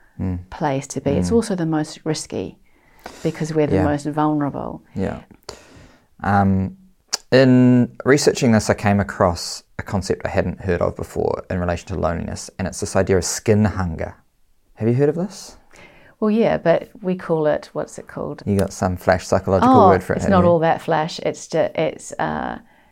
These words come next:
Speaker 1: Tactile.
Speaker 2: ta-, deprivation.
Speaker 1: Oh,
Speaker 2: Tou-,
Speaker 1: is it?
Speaker 2: touch deprivation.
Speaker 1: Oh, right. Okay.
Speaker 2: Um,
Speaker 1: Well, yeah, that's gotta be the same thing,
Speaker 2: Yeah,
Speaker 1: right?
Speaker 2: yeah, it is. It is. It's the same thing. So skin hunger refers to that longing to be touched,
Speaker 1: Mm.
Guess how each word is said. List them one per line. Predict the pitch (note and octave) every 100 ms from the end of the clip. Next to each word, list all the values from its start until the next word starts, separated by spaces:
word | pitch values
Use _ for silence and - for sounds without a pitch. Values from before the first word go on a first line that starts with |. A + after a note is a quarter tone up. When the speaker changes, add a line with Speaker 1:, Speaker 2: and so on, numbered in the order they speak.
| -
Speaker 1:
Tactile. | - C3 - - A#2+ A2+ A2 A2 G#2 G2+
Speaker 2:
ta-, | - F#3+
deprivation. | G3+ F#3+ F#3 E3+ F3 E3+ D3+
Speaker 1:
Oh, | B2 B2
Speaker 2:
Tou-, | A2+
Speaker 1:
is | A#2+
it? |
Speaker 2:
touch | F#3 G#3 -
deprivation. | E3 - D3 F2+ - G2+ D#2
Speaker 1:
Oh, | G#2
right. | F#2+ E2 -
Okay. | G#2
Speaker 2:
Um, | -
Speaker 1:
Well, | G2
yeah, | F#2+ F#2 F#2
that's | F#2+ -
gotta | - F2+
be | F2
the |
same | F2 F2
thing, | E2+ G2
Speaker 2:
Yeah, | E2+ E3
Speaker 1:
right? | D3
Speaker 2:
yeah, | E3
it | D3+
is. | - - - -
It | E3
is. | D#3+
It's | - -
the |
same | E3+ C#3+ D3+
thing. | - A2+
So | D#3 G3 F3+ F3+ - - - - -
skin | - - C4+ C4
hunger | B3+ F#3+ E3 C#3 F#2 C#3+ - -
refers | E3+ E3 - - D#3 D3+ D#3 -
to | - - B2 C3 - _ _ _ - - _ _ _ _ _
that | F3 E3+ D#3+
longing | D3+ C3+ C3 C#3
to | -
be | -
touched, | - - - - - - -
Speaker 1:
Mm. | G2+ F#2+ F2+